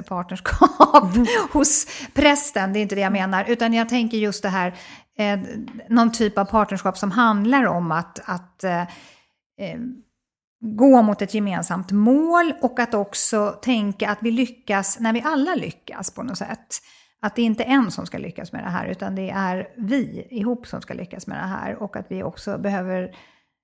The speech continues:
Speaker 1: hjälpa varandra och bli våra bästa jag. Det är en sån här central fråga som jag ibland ber chefer som jag coachar ställa till sina medarbetare. "Vill du hjälpa mig att bli den bästa chefen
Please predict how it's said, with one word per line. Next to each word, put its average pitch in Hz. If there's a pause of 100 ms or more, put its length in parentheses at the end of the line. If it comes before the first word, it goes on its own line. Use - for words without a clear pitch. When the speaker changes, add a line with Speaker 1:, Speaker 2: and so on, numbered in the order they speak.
(140)
Speaker 1:
hjälpa 180
varandra 180
och 190
bli 175
våra 185
bästa 208
jag. 233
Det 220
är 240
en 254
sån 254
här 175
central 180
fråga 226
som 220
jag 185
ibland 175 (300)
ber 175 (100)
chefer 196
som 220
jag 185
coachar 190
ställa 196
till 226
sina 240
medarbetare. 185
"Vill 233 (420)
du 180
hjälpa 175
mig 170
att 196
bli 180
den 170
bästa 180
chefen 240